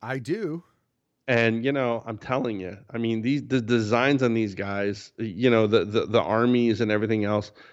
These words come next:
Speaker 2: the Atlanteans and all that, uh, just phenomenal. And then, wait for it.
Speaker 1: Uh-huh.
Speaker 2: Black, Black Panther. Amazing.
Speaker 1: You mean Black Manta?
Speaker 2: Phenomenal.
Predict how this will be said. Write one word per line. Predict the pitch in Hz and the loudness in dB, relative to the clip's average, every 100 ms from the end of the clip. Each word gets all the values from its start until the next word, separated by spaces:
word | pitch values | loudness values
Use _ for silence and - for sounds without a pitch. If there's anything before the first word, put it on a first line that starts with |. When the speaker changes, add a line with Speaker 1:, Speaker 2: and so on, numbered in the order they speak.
| _ | _
Speaker 2:
the | 110 113 | 2 4
Atlanteans | 101 107 107 107 - 110 104 101 | 6 4 2 0 -2 0 0 0
and | 101 | -2
all | 101 104 101 | 0 0 2
that, | 95 - | 0 -4
uh, | - 127 - | -16 -16 -10
just | 180 - | -8 -8
phenomenal. | - - 123 117 131 160 131 101 - - - - _ _ _ _ | -10 -4 2 4 4 4 4 2 -2 -8 -20 -20 _ _ _ _
And | 135 127 110 | 2 4 4
then, | 117 151 127 101 143 147 _ _ _ _ _ _ - | 4 4 4 2 -2 -6 _ _ _ _ _ _ -4
wait | 113 117 | -4 -4
for | - 95 87 | -6 -6 -4
it. | 90 113 - | -4 -6 -8
Speaker 1:
Uh-huh. | 113 101 110 92 90 180 - _ _ | -12 -8 -8 -8 -10 -12 -16 _ _
Speaker 2:
Black, | 117 131 _ _ | -16 -16 _ _
Black | 113 113 123 - | 0 2 2 -2
Panther. | 131 139 131 95 87 - _ _ _ _ _ _ _ _ _ _ - | -2 -2 -2 -6 -6 -14 _ _ _ _ _ _ _ _ _ _ -2
Amazing. | 135 127 127 131 107 104 90 - | 0 2 0 0 -2 -4 -6 -8
Speaker 1:
You | 143 | -6
mean | 147 | -6
Black | 127 131 123 127 | -4 -6 -6 -8
Manta? | 120 147 156 | -6 -4 -4
Speaker 2:
Phenomenal. | 151 135 143 135 107 | -6 -6 -6 -6 -16